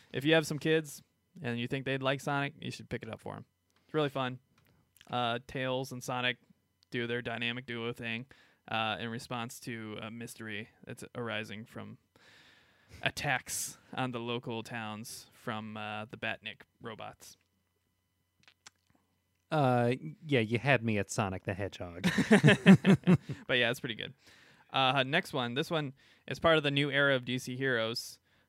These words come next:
Speaker 1: uh, but doesn't seem in any way, shape, or form to be connected to, uh, Dark Knight's Metal, thankfully.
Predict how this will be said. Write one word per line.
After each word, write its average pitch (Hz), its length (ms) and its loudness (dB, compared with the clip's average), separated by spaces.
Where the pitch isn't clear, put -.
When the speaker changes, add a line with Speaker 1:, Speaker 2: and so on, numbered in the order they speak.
Speaker 1:
uh, 113 360 -2
but 120 420 -6
doesn't 127 240 -4
seem 123 260 -6
in 113 80 -6
any 117 140 -4
way, 110 240 -4
shape, 110 240 -6
or 104 80 -12
form 110 260 -8
to 107 60 -14
be 107 120 -10
connected 110 460 -12
to, 107 260 -12
uh, 101 280 -10
Dark 107 160 -10
Knight's 104 220 -12
Metal, 107 240 -6
thankfully. 113 420 -10